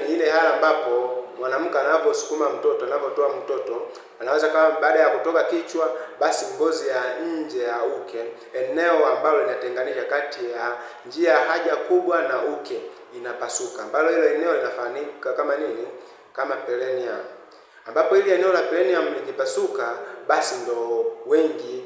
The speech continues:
tunaita nini? Changamoto ya vagina tearing. Wengine wanasema uke kuka-, aidha kuchanika.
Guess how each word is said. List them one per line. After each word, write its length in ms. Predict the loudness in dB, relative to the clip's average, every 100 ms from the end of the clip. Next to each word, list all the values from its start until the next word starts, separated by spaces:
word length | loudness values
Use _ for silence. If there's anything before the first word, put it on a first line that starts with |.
| -14 -20 -14
tunaita 540 | -8 -6 -6 -6 -4
nini? 420 | -4 -6 -8 -10 -12 -16
Changamoto 460 | -14 -10 -6 -6 -4
ya 80 | -4
vagina 440 | -4 -4 -4 -4
tearing. 480 | -4 -4 -2 -4 -6 -12 -10
Wengine 200 | -6 -4
wanasema 440 | -4 -4 -4 -4 -6 -14
uke 400 | -6 2 4 4 -2 -12 -18 -20 -20 _ _ _ _
kuka-, 360 | -20 -10 -6 -2
aidha 260 | -2 -2 -4
kuchanika. 720 | -6 -10 -12 -12 -14 -12